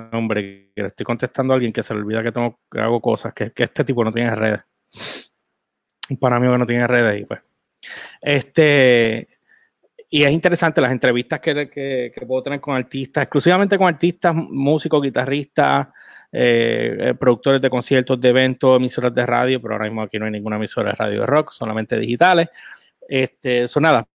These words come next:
básicamente sería eso, pero vamos a ver. Volviendo a lo otro, el viernes tengo, eh, ese podcast, más entrego, se entrega el,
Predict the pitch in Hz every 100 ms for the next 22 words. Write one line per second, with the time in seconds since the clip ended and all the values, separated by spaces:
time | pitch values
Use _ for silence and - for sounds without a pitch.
0 | _ - 139 165 170 165 151 - 127 123
1 | 107 - - 123 123 143 139 110 - _
2 | _ _ _ _ _ _ _ 143 147 160
3 | 190 185 143 120 - 120 113 - - -
4 | - _ _ _ _ _ _ _ _ _
5 | _ _ _ _ 156 143 190 226 240 233
6 | 233 247 240 233 - _ _ _ _ _
7 | _ _ _ _ _ _ _ 156 151 151
8 | 147 147 143 - 160 180 202 233 220 196
9 | 190 - _ - 147 156 151 147 160 170
10 | 170 156 - 156 135 156 165 165 160 -
11 | 143 135